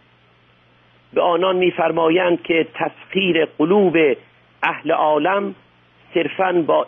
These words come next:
عشق و محبت میسر است و هر گونه ستیز و خشونت در ساحت حضرت الوهیت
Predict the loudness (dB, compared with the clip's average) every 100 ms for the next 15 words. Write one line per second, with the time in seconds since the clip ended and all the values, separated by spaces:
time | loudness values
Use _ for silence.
0 | -2 0 0 -2 -4 -2 -2 -2 -6 -4
1 | -6 -6 _ -8 -2 0 -2 -4 -4 -2
2 | -6 _ _ _ _ _ _ _ _ -4
3 | -2 0 -2 -2 0 -2 -2 -2 0 -2
4 | -2 -4 -4 -2 0 2 0 -2 -8 _
5 | _ _ _ -4 -4 -2 -2 0 -2 -2
6 | -2 -2 -4 -4 -4 0 0 0 0 -2
7 | 0 -2